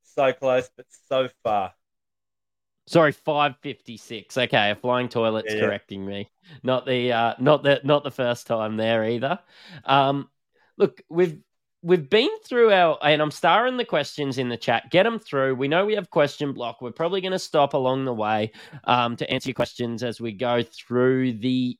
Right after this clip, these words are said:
Speaker 2: previews. Um, if you'd like to support the show, hit subscribe and like on YouTube. Um, but should we just start popping into the games, man?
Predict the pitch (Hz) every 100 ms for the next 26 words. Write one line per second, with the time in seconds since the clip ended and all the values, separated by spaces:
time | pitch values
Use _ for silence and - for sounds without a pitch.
0 | _ - 117 113 117 98 107 135 220 -
1 | _ - 127 - 151 147 156 185 214 220
2 | - 196 185 165 - 120 110 139 - -
3 | 139 - 139 131 123 120 120 120 107 107
4 | 107 117 131 170 - - - - 139 139
5 | 135 - _ _ _ - 190 170 196 -
6 | 440 - - 180 151 - 143 131 131 127
7 | 117 107 113 185 220 107 92